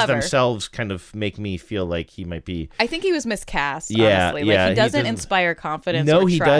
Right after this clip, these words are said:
Speaker 2: doesn't. He seems, he seems fly by nighty.
Speaker 1: Yeah, he's got a little bit of an Uncle Rico vibe.
Speaker 2: Ooh, yeah. Or Greg.
Speaker 1: Also Greg, as I recently learned. Um, all right, let's, let's take it down. Let's, let's,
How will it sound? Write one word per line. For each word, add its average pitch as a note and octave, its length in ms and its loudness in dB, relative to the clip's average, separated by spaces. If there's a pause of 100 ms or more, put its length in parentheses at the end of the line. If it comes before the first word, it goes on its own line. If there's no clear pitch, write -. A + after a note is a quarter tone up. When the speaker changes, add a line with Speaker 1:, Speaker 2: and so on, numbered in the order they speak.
Speaker 2:
doesn't. G#2+ 160 -4
He C3 100 -4
seems, D3 800 -6
he B2+ 240 -8
seems C#3 400 -8
fly G#2+ 260 -2
by F#2 160 0
nighty. F2 480 -4
Speaker 1:
Yeah, F3+ 240 0
he's A3+ 120 -4
got D4 120 4
a C4+ 60 0
little A#3 160 -2
bit G#3+ 100 -2
of G3 80 -6
an F3+ 60 -8
Uncle F3 320 -4
Rico D#3 320 -8
vibe. D3 380 -10 (340)
Speaker 2:
Ooh, C3+ 480 0
yeah. G#2 340 -6 (220)
Or A2+ 300 0 (680)
Greg. C3+ 380 -4 (260)
Speaker 1:
Also D3 300 -4
Greg, A#3+ 320 -2
as D3+ 160 -4
I C#3+ 60 -4
recently - 440 -12
learned. C#3 300 -12 (560)
Um, G#3+ 200 4
all A#3+ 100 2
right, A3 160 2
let's, D#4+ 260 -4
let's F4 180 -6
take A4+ 240 -4
it D4+ 100 -6
down. F3 320 0
Let's, A#3+ 220 -8
let's, C#4+ 320 -6